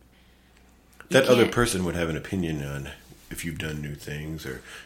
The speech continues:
Speaker 2: they would have an impact on the way your life is going.
Speaker 1: I mean, we all, like, these people, if we lose someone that's so close to us,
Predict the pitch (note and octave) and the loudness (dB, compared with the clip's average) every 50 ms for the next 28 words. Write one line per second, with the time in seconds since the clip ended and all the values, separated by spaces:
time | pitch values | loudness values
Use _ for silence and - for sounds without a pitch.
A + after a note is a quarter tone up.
0 | - - G#2 A2+ A2 G2 G2+ F2 E2 D2 F#2 B2 - - D#2+ C#2 C2+ - - - | -2 2 4 4 4 4 0 0 0 0 0 -2 -2 -4 -6 -6 -6 -8 -12 -12
1 | A1+ D2 D#2 C#2+ C2+ C#2 C#2+ - - - - - - - - - - E2 D2+ E2 | -10 -8 -8 -8 -10 -10 -12 -16 -18 -20 -20 -20 -20 -20 -10 -8 -6 -4 -2 -2
2 | E2+ D#2+ D2 C#2+ C#2+ D2+ F#2+ G2 - A#1 A#1 - - D2 C2 A#1+ A1+ - - - | -2 -2 -2 -2 -4 -4 -6 -6 -8 -10 -12 -12 -12 -12 -12 -12 -14 -14 -16 -18
3 | - - - - F3+ F3+ F3+ F3 F3 F#3 F#3 F3+ F3 F3 F3+ F3+ F3 E3+ D#3+ D#3 | -18 -10 -6 -2 -2 -2 0 0 0 0 0 0 0 0 -2 -2 -2 0 -2 -2
4 | D3+ D#3 D#3+ D#3 - - F3+ E3+ - D#3+ D#3 D3+ - E3+ F3 F3 F#3 F#3+ F#3 - | -2 -4 -6 -8 -8 -10 -10 -8 -6 -6 -6 -4 -4 -4 -4 -4 -4 -4 -4 -4
5 | E3+ D#3+ D#3 D3 D3 D3 - - - - - D#3 D3+ D3 D3 - - D#3 D#3 D3+ | -4 -4 -4 -4 -6 -8 -8 -6 -4 -4 -4 -4 -4 -6 -8 -8 -6 -6 -6 -6
6 | - - D3 C#3 C#3 C#3 D3 - - - | -6 -8 -10 -10 -12 -12 -12 -14 -14 -16